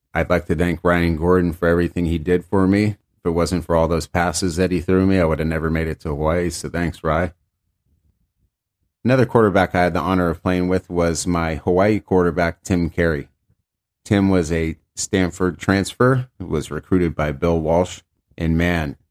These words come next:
no matter where I was on the field, Tim always knew where to throw the ball. For example, we talked about him last week in the Notre Dame part two, when he threw me that ball across the middle.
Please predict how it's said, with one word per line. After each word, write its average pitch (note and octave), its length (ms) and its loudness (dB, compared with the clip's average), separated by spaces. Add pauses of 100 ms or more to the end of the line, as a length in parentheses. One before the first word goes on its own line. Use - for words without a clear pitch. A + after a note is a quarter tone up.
(120)
no F#2 180 0
matter F2+ 280 0
where F2+ 220 2
I F#2+ 80 4
was F#2 260 2
on F#2+ 80 2
the F2 100 -2
field, F#2 460 0 (360)
Tim G#2+ 220 0
always F#2+ 280 0
knew F#2 180 2
where F2+ 160 2
to D#2 80 -4
throw F2+ 260 -2
the D#2 100 -4
ball. E2+ 460 0 (560)
For G2 160 4
example, F2+ 480 0
we F2 140 0
talked E2 320 -2
about D#2+ 240 0
him E2 160 -2
last E2 300 -2
week F2 220 -2
in D#2 120 -2
the D2 60 -2
Notre D#2+ 300 -2
Dame E2+ 360 -2
part D#2 320 -4
two, G2+ 360 0 (580)
when D#2+ 80 -6
he D#2+ 60 -2
threw F#2 220 2
me F2 60 2
that D2+ 220 -2
ball E2 200 4
across D#2 380 -2
the D#2 60 -6
middle. D#2 420 -4